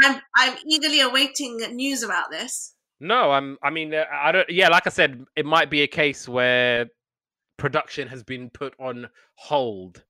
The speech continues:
Speaker 2: I think they've put it on the shelf for the meantime and bring it back up.
Speaker 1: They could always do a Zoom production.
Speaker 2: I mean, I'm sure that's what everyone's doing nowadays, aren't they? So, uh,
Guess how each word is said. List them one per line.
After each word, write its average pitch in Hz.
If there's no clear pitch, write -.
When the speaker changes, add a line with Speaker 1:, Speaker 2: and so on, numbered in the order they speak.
Speaker 2:
I 127
think 151
they've 143
put 160
it 143
on 131
the 127
shelf -
for 120
the 117
meantime 107
and 98
bring 208
it 180
back 175
up. 160
Speaker 1:
They 233
could 262
always 302
do 285
a 269
Zoom 220
production. 208
Speaker 2:
I 120
mean, 131
I'm 131
sure 156
that's 143
what 131
everyone's 123
doing 117
nowadays, 110
aren't 113
they? 92
So, 92
uh, 90